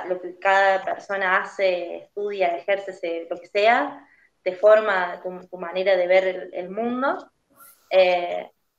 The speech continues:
y cómo el arte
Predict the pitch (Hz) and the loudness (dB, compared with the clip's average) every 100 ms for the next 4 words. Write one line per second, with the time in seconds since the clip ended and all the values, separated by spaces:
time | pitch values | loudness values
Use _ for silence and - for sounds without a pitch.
0 | _ _ _ _ - 202 - 233 269 269 | _ _ _ _ -18 -8 2 4 4 2
1 | 226 196 180 170 170 - 180 190 220 240 | 2 2 0 -2 -4 -4 2 4 4 2
2 | 226 - | -4 -8